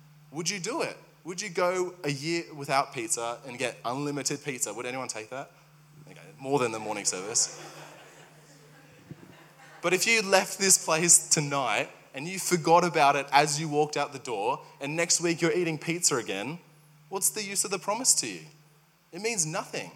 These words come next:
Because if you forget the promise, you're not gonna be able to live in the promise.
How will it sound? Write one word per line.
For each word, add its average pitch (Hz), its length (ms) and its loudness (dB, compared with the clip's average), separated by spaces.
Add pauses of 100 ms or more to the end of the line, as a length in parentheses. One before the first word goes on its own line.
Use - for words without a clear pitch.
(960)
Because 185 280 -4
if 190 180 -4
you 208 100 -4
forget 196 400 0
the 196 80 -4
promise, 165 540 -2
you're 170 80 -6
not 185 120 -6
gonna 180 120 -6
be 175 80 -2
able 156 120 -2
to 131 60 -6
live 147 380 -4
in 156 160 -6
the 160 60 -8
promise. - 800 0